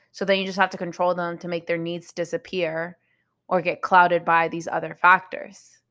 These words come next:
You know, like, for example, I know high schools are getting stricter in weird ways. Um, you know, I've heard of some schools, like, having limit, you know, like, say ten minute time limits on how long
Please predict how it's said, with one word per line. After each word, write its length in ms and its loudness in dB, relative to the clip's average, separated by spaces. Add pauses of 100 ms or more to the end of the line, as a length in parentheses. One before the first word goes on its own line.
(280)
You 100 -6
know, 220 -4
like, 280 -4 (340)
for 80 2
example, 340 4
I 60 4
know 180 0
high 200 -2
schools 320 -6
are 80 -4
getting 260 -4
stricter 720 -6 (480)
in 100 -8
weird 300 -2
ways. 500 -6 (420)
Um, 560 -4 (420)
you 200 -6
know, 220 -2
I've 140 -2
heard 120 2
of 80 -4
some 140 -8
schools, 460 -4
like, 340 -6
having 460 -2
limit, 480 -4
you 180 -4
know, 180 -2
like, 280 0 (360)
say 360 -4
ten 260 0
minute 320 -2
time 300 0
limits 340 -6
on 100 -2
how 160 0
long 300 -4